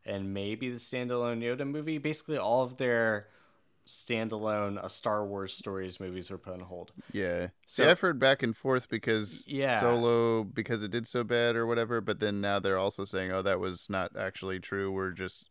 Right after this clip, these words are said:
Speaker 2: reanalyzing, like, reassessing what we're gonna do with them or something."
Speaker 1: Mm-hmm. Well, hopefully, yeah, 'cause I know a lot of fans boycotted Solo, but they really
Speaker 2: <laughs> Yeah.
Speaker 1: wanted the Obi-Wan movie. Um,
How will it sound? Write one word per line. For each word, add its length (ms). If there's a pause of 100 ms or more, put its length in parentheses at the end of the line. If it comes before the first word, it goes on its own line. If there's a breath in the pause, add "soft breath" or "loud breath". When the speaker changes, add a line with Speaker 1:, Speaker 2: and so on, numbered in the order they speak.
Speaker 2:
reanalyzing, 1080
like, 220
reassessing 800
what 140
we're 160
gonna 220
do 220
with 160
them 220
or 60
something." 440
Speaker 1:
Mm-hmm. 560
Well, 100
hopefully, 640 (200)
yeah, 280
'cause 240
I 60
know 140
a 20
lot 200
of 100
fans 460
boycotted 640
Solo, 640 (320 soft breath)
but 160
they 100
really 260
Speaker 2:
<laughs> 20
Yeah. 60
Speaker 1:
wanted 280
the 140
Obi-Wan 520
movie. 440 (520 loud breath)
Um, 480